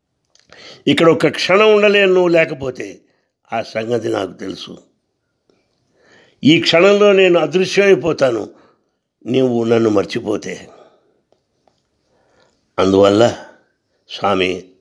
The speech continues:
నన్ను మర్చిపోకు. అంతదాకా ఎందుకు? సముద్రం అలని మర్చిపోతుందా? సముద్రం అలని మర్చిపోతే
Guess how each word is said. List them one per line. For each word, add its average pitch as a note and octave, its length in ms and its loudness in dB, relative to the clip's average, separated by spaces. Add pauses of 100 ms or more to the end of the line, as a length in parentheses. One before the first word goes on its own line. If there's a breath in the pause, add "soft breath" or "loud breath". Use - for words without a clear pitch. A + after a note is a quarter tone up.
నన్ను F#2+ 260 -4
మర్చిపోకు. F2 680 -10 (1000 soft breath)
అంతదాకా E3 640 2
ఎందుకు? D#3 360 -2 (840)
సముద్రం F3 540 2 (360 soft breath)
అలని E3+ 320 0
మర్చిపోతుందా? D3 800 -2 (1500)
సముద్రం F3+ 600 4 (400)
అలని F3+ 340 2
మర్చిపోతే D#3+ 680 0